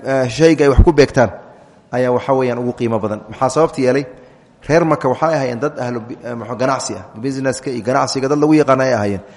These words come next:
Ilaa Qur-aanka uu ka warramay oo Rabbiga uu leeyahay subxaanahu wa tacaala, "Liilaafi Quraysh, iilaafihim rixlata shitaa'i was-sayf." Marka rixladaas ay samayn jireen, waxay u samayn jireen ganacsi, mar ay Yaman aadaan iyo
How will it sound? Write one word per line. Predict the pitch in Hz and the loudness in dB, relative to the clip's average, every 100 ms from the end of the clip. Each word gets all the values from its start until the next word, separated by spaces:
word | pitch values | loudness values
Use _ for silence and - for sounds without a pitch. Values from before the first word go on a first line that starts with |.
| - _ | -20 _
Ilaa | 131 147 156 | 2 4 4
Qur-aanka | 139 156 131 135 | 4 2 0 -6
uu | 131 | -6
ka | - 151 | -2 0
warramay | 147 135 147 147 | 2 0 -2 0
oo | 139 | -2
Rabbiga | 139 143 135 | 0 -2 0
uu | |
leeyahay | 147 | 0
subxaanahu | 143 117 147 139 | 0 -4 -2 -2
wa | |
tacaala, | 127 147 139 | 0 2 2
"Liilaafi | 135 139 147 147 139 | 0 0 0 0 -4
Quraysh, | 135 151 175 - - _ _ _ - | -2 -2 -2 -8 -20 _ _ _ -8
iilaafihim | 131 143 147 143 139 | -2 0 0 -2 -4
rixlata | 139 139 139 | -4 -4 -4
shitaa'i | 123 135 165 170 | -6 -6 -2 0
was-sayf." | 160 151 196 190 - - _ _ _ | -2 -4 -6 -8 -10 -20 _ _ _
Marka | 139 156 170 160 - | -4 -2 2 2 2
rixladaas | 139 127 190 170 | -4 4 6 6
ay | 139 | 2
samayn | 147 160 147 | -2 -2 0
jireen, | 147 | -2
waxay | 135 165 | -2 -2
u | |
samayn | 170 165 165 | -2 -2 -2
jireen | 147 170 196 - - - | 0 0 -2 -12 -20 -6
ganacsi, | 151 170 - - - | -2 -2 -4 -10 -4
mar | 147 | 0
ay | 147 131 139 131 | 0 0 -4 -2
Yaman | 147 156 175 | 0 2 4
aadaan | 156 160 156 | 4 4 4
iyo | 120 | 0